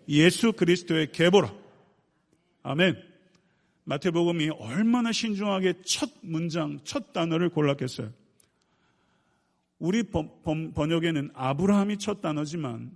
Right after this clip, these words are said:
성경 원어의 첫 단어는 계보입니다. 계보는 족보입니다. 우리들은 족보에 크게 관심 갖지 않습니다.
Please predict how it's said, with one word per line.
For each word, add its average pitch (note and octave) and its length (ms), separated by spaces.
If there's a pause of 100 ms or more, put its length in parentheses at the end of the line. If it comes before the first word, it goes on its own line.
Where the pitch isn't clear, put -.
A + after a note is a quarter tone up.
성경 F#3+ 500
원어의 D3 340
첫 - 280
단어는 C#3+ 460
계보입니다. C#3+ 600 (1700)
계보는 D#3 480
족보입니다. D#3 640 (1300)
우리들은 F#3+ 380
족보에 F3 360
크게 A3 240
관심 E3+ 360
갖지 E3 200
않습니다. C3 560